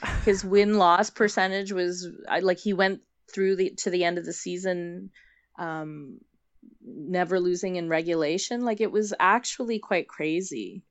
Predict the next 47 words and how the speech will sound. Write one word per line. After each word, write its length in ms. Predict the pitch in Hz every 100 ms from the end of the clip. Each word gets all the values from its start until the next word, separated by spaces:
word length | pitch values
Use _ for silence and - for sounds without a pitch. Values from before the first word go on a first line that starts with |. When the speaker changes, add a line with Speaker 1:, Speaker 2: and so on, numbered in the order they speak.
| -
Speaker 1:
Yeah. 160 | 117 107
Speaker 2:
The 60 |
Senators 560 | 208 208 220 254 285 269
did 180 | 214 220
a 300 | 220 202 185
cool 340 | - 214 196
little, 540 | 196 190 190 180 175 170
uh, 520 | 156 156 147 147 151 - _ _ _ _ 170
video 580 | 160 175 185 180 170
thing 340 | 180 180 160 175
to 560 | - 170 151 147 139 143 _ _ _ _ -
Ain't 240 | 185 170
No 160 | 175 175
Mountain 420 | 170 165 160 175
High 280 | 165 165 170
Enough 520 | 180 185 240 - _ -
to, 320 | - 107 87
you 120 | 170
know, 100 | 165
when 120 | 160 160
they 100 | 147
finally 300 | - 160 143
Speaker 1:
Yeah, 80 | 131
Speaker 2:
made 60 |
Speaker 1:
I 40 | 127
Speaker 2:
the 40 | 135
Speaker 1:
think 80 | 139
I, 140 | 131
yeah, 220 | 170 185
I 20 | 110
Speaker 2:
playoffs. 140 | 107
Speaker 1:
saw 200 | 117 113 104
that, 100 | 107
yeah. 160 | 110 - _ -
Speaker 2:
<laughs> 360 | 240 - -
And 380 | 262 247 233 220 - - -
it's 300 | - 269 -
really 400 | 226 233 247 254
funny 360 | 247 208 208 220
to 100 | 208
go 180 | 180 175
back 260 | 180 190
and 140 | 190 170
look 160 | 170
at 100 | 196
it 160 | 180 -
because 380 | 165 208 185